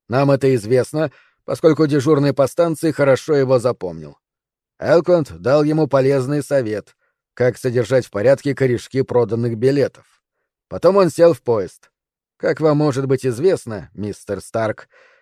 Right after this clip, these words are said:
с семи до восьми в центре свободное время, время отдыха и релаксации. И Элкленд предпочитал такую форму релаксации, как поход в плавательный бассейн в подсекции «Считаются только результаты данного района».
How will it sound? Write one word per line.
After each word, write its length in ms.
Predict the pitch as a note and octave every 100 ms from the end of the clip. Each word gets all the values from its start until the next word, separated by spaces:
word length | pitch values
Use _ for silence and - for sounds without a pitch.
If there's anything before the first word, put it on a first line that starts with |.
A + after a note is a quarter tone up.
| _
с 100 | -
семи 240 | C3 D#3+
до 120 | D3 C3+
восьми 340 | B2+ A#2 D#3+
в 80 | C#3+
центре 500 | B2 C3 B2+ D#3+ D3 _ _
свободное 680 | _ - A2+ A2 A#2 A#2 C3+
время, 380 | C3+ F3 A#2 F2+ _ _ _ _
время 420 | D#2+ C3+ B2 A2+
отдыха 520 | B2 E3 D#3 D#3+ E3+
и 200 | E3 -
релаксации. 840 | B2+ C3 B2+ - E3 - F2+ E2 _ _ _ _
И 180 | F#2+ F#2+
Элкленд 500 | G#2+ B2 C3 D#3 D#3+ _ _ _ _
предпочитал 640 | - F3 - C#3 C3+ D#3+ D3+
такую 380 | - - G3 C#3+
форму 300 | C#3+ C3+ C3
релаксации, 680 | B2+ B2+ - F#3 - F#3 - _ _
как 200 | - F#3
поход 340 | E3+ D3 F3+ -
в 80 |
плавательный 640 | - D3+ D3 C#3 D3+ D3 D3
бассейн 560 | C3 C3 - F3+ B2
в 100 | G2
подсекции 760 | - A#2+ - D3+ C3 - C#3 B2+ _ _ _
«Считаются 680 | - C3+ C3 C3+ C3 -
только 300 | B2 C3 B2+
результаты 600 | B2+ A#2 A#2+ A2+ C#3 -
данного 480 | A#2 C3 B2+ A#2+ A#2+
района». 420 | B2 A#2+ - G#2+